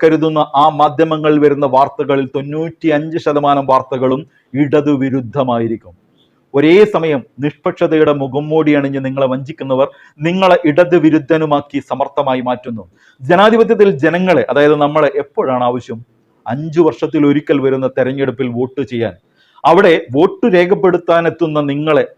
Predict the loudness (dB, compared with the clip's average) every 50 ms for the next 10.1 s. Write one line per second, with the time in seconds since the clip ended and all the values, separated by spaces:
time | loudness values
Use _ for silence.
0 | -2 -2 0 0 0 0 0 -2 -2 0 -4 -2 -2 -2 -2 -2 -2 0 2 2
1 | 2 2 2 0 -4 -4 -4 -6 _ _ _ _ -6 -2 0 0 0 0 -2 -2
2 | -2 -2 -4 -4 -4 -4 -2 -2 -4 -4 -4 -4 -6 -8 -4 -2 -2 0 0 0
3 | 0 -2 -2 -2 -4 -6 -8 -12 -10 -10 -10 -10 -6 -6 -8 -6 -6 -8 -6 -6
4 | -8 -8 -12 -18 _ _ _ _ _ _ 0 2 4 6 6 6 4 4 4 2
5 | 4 4 0 0 2 0 -4 0 0 0 0 0 -2 -4 -2 0 0 0 0 -2
6 | -6 -4 0 2 2 2 0 0 0 2 2 2 2 0 0 0 2 2 4 2
7 | 2 0 0 -2 -2 -2 -2 -2 -4 -4 -6 _ -4 -2 -2 -2 -2 -2 -4 -4
8 | -2 -2 -2 -2 0 0 0 0 0 0 -2 -2 -2 -2 -2 0 0 -4 -4 -2
9 | -4 -4 -4 -2 -2 0 0 0 0 0 -2 -4 -6 -4 -4 -4 -4 -2 0 0
10 | 0